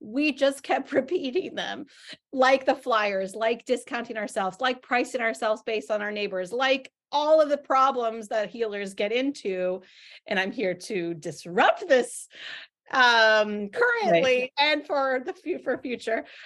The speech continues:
Speaker 1: um, because we've been programmed to believe that we should do those things. So,
Speaker 2: Sure.
Speaker 1: yeah,
Speaker 2: But
Speaker 1: I
Speaker 2: at
Speaker 1: think
Speaker 2: some point, did you start to realize, "Okay, wait a minute, I," like, you started talking to yourself within it and saying, "Oh,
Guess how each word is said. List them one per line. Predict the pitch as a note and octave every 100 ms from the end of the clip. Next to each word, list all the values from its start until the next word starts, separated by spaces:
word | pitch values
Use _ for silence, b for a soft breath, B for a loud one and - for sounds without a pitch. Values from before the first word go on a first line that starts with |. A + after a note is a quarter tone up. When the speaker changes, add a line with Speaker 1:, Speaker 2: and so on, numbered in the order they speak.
| B -
Speaker 1:
um, | A#3+ A3+ G#3 G3+ G3+ G#3 -
because | C#4 D#4 B3+
we've | C#4
been | C4+ C4 A#3
programmed | - C#4+ D4 B3+ A3 -
to | C4
believe | G3+ G3+ G3+ G#3+ G3+ G3 F#3+ _ -
that | F#3 F#3+ F#3 -
we | G3 F#3+
should | - - A#3 F#3+ -
do | F#3 E3+
those | E3 - -
things. | F3 - - G3+ G3
So, | A3 F#3+ F3+ F3+ G#3+
Speaker 2:
Sure. | F#3+ F3+ _ _ _ _
Speaker 1:
yeah, | A3+ A3+ F#3+ E3+
Speaker 2:
But | E4
Speaker 1:
I |
Speaker 2:
at | E4
Speaker 1:
think | B3 -
Speaker 2:
some | G#4 -
point, | G#4+ F#4+
did | E4 C4
you | D#4
start | D#4 D4+ C#4+
to | C#4+
realize, | B3 B3 B3 A#3 A3 -
"Okay, | C#4 - F#4
wait | F#4 F4
a |
minute, | A#3 D#3+ - -
I," | A3+ C4+ C#4+ C#4+
like, | B3 A3+ A3+
you | A#3
started | B3+ A#3+ A#3
talking | A3 A3+ A3+
to | G#3+
yourself | G#3+ G#3 G3
within | F#3+ F#3 - D4+
it | A3 F3+ F3
and | - G3
saying, | G#3+ G3 G3
"Oh, | - A4+